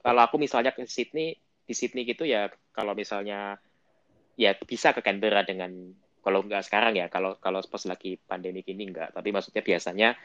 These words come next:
kalau mau ke Canberra ya gampang gitu, nggak, nggak susah-susah amat gitu, karena nggak terlalu jauh. Kalau dibandingkan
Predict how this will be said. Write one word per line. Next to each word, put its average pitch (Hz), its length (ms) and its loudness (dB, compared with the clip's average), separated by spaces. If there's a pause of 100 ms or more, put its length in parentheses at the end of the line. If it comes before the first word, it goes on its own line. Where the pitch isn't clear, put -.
(360)
kalau 104 240 6
mau 104 80 4
ke 104 80 2
Canberra 104 400 4
ya 107 160 2
gampang 117 440 6
gitu, 90 200 -4
nggak, 82 160 -6
nggak 92 120 0
susah-susah 98 520 0
amat 113 240 6
gitu, 82 320 -12
karena 101 240 -2
nggak - 160 -4
terlalu 92 160 -4
jauh. 107 360 4 (360)
Kalau 95 160 0
dibandingkan 104 640 4